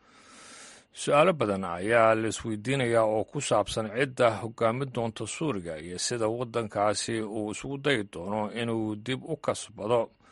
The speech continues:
sannado badan oo dagaal ah iyo in ka badan konton sano oo uu ku hoos jiray xukunkii qoyska Assad siduu uga soo kaban lahaa.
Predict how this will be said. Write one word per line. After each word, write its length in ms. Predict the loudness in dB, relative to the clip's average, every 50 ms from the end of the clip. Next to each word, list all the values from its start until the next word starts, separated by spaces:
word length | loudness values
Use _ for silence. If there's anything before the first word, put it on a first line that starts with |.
| -20 -20 -20 -20 -20 -10 -6
sannado 440 | -2 0 2 2 2 4 4 2
badan 480 | 2 2 0 -2 0 0 -2 -2 -4 -6
oo 760 | -8 -8 -10 -8 -4 0 2 4 4 6 4 4 4 2 0 -2
dagaal 560 | -4 -4 -2 2 4 6 6 8 6 6 4 -2
ah 380 | -4 -2 0 2 2 0 -2 -6 -10 -12 -14 -16 -14 -10
iyo 720 | -6 -4 -2 -2 0 2 2 4 4 4 2 0 -4 -10 -12 -10 -6
in 400 | -4 -4 -2 -2 -4 -6 -8 -12 -14 -18 -20 -20 _ _ _ _ _ _ _ _
ka 180 | -4 -2 -2 -2
badan 360 | -2 -4 -4 -4 -4 -6 -6 -4
konton 400 | -2 -2 -2 0 -2 -4 -6 -6
sano 480 | -6 -8 -8 -4 -2 0 0 0 -2 -4 -10 -20 -20 -20 -20 -20 -20 -20 -20 _ 0 4
oo 240 | 6 8 8 8 6 4
uu 240 | 2 0 0 0 0
ku 140 | 0 0 0
hoos 300 | 2 2 2 0 -2 -4 -6
jiray 240 | -4 -4 -2 -2
xukunkii 1040 | -4 -4 -6 -8 -6 -6 -6 -8 -8 -10 -16 -12 -8 -4 -2 -2 -2 -2 -2 -2 -4 -6 -4 -2
qoyska 560 | 0 0 0 0 -2 -4 -4 -4 -2 0 0 2
Assad 280 | 2 2 0 -2 -4 -4
siduu 280 | -4 -4 -4 -4 -4 -4
uga 120 | -6 -6
soo 240 | -6 -6 -4 -4 -4
kaban 300 | -6 -6 -6 -6 -6 -6
lahaa. 300 | -6 -4 -2 -2 -2 -4